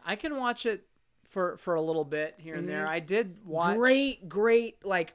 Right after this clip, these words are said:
Speaker 2: all-time, probably the best sport to have on in the background, just when you're
Speaker 1: Yeah.
Speaker 2: doing other shit.
Speaker 1: Yeah. Uh,
Speaker 2: Such
Speaker 1: yeah.
Speaker 2: a great background sport.
Speaker 1: Yeah.
Speaker 2: Jim Nantz calming voice,
Speaker 1: Yeah.
Speaker 2: just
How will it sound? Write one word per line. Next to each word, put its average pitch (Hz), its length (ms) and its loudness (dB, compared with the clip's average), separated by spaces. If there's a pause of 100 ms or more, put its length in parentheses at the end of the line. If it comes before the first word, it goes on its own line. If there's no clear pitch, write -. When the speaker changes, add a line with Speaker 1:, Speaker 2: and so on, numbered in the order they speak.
Speaker 2:
all-time, 196 880 0 (280)
probably 190 280 0
the 175 120 -4
best 170 440 -6
sport 170 320 -4
to 160 40 -8
have 156 220 -6
on 147 180 -8
in 143 80 -10
the 139 80 -10
background, 139 680 -10
just 151 280 -8
when 135 100 -10
you're 135 60 -6
Speaker 1:
Yeah. 135 240 -6
Speaker 2:
doing 151 220 -6
other 139 220 -8
shit. 147 220 -10
Speaker 1:
Yeah. 127 220 -6
Uh, 113 40 -16 (100)
Speaker 2:
Such 170 460 0
Speaker 1:
yeah. 139 100 0
Speaker 2:
a - 20 -6
great 170 220 0
background 151 480 -6
sport. 139 380 -4
Speaker 1:
Yeah. - 60 -20 (140)
Speaker 2:
Jim 185 240 -6
Nantz 170 300 -8
calming 165 460 -10
voice, 160 600 -4
Speaker 1:
Yeah. 123 120 -8
Speaker 2:
just 123 220 -8